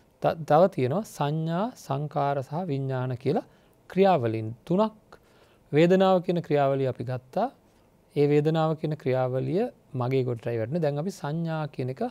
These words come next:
හඳුනා ගන්න බලමු. මේ වෙලාවෙම අපි පංච උපාදානස්කන්ධය බෙදා ගන්න ඕන හරියට.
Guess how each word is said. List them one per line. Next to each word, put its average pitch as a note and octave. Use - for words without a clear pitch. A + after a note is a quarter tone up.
හඳුනා D3+
ගන්න C3
බලමු. C3+
මේ D#3+
වෙලාවෙම G3
අපි D#3
පංච D3
උපාදානස්කන්ධය C#3
බෙදා A#2
ගන්න A#2+
ඕන A#2
හරියට. D#3